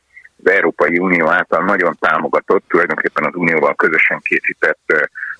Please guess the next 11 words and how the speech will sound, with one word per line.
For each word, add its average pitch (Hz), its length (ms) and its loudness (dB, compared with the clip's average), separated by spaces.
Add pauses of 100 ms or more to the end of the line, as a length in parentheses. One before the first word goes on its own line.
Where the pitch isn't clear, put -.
budapesti 80 840 0
vasúti 87 440 -2
stratégiánk, 82 800 -2
ami 78 200 -2
kétezer-negyvenig, 73 1120 -2
eh, 69 200 0 (120)
szóló 71 320 2
terveket 71 480 0 (420)
rögzít, 98 460 0
és 82 200 2
a 85 200 2